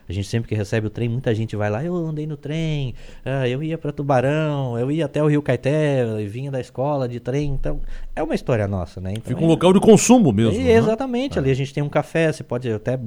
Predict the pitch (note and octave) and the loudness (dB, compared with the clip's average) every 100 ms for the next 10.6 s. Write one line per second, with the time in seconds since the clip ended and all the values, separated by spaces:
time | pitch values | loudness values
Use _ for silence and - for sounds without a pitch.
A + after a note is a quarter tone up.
0 | G2+ G2 G#2+ - - A#2+ A#2+ D3 B2 B2+ | -8 -10 -14 -16 -2 0 2 0 0 -2
1 | - - B2+ - - C#3+ - - B2+ C3 | -4 -2 -2 -2 2 2 0 -4 -4 -4
2 | A2+ F#2+ E3 A#2 C#3+ E3+ F3 - D3 C#3+ | -6 0 4 6 6 6 4 4 2 6
3 | E3 D#3+ D3 D#3 F#3+ G3 D3 C3+ D#3 - | 8 8 8 6 6 4 2 0 -4 -12
4 | - C#3+ C#3+ C#3+ D3 D3+ D#3+ D#3 D3 C#3+ | 0 6 6 6 6 6 6 6 6 6
5 | D3 - D3+ D#3 D#3+ D#3+ D#3 - E3 D3 | 2 4 2 4 2 2 -2 -2 4 4
6 | A#2+ A2 A2 - - - _ - A2+ A#2 | 4 0 0 -4 -20 -20 _ 0 4 6
7 | A#2 A#2 A#2 A2 G#2+ C3 C#3+ D#3 F3 D#3 | 6 6 6 4 2 -2 -2 0 0 4
8 | D#3+ D3 - - C#3+ C3+ C#3+ C#3+ D3 C3 | 2 2 -6 -4 0 2 2 2 0 4
9 | D3+ F3 C3 C3 C3 - C3+ B2+ C3 B2+ | 2 2 0 -2 -4 0 0 2 -2 0
10 | B2+ B2 B2 A#2+ A2+ G#2+ | 2 4 4 4 2 0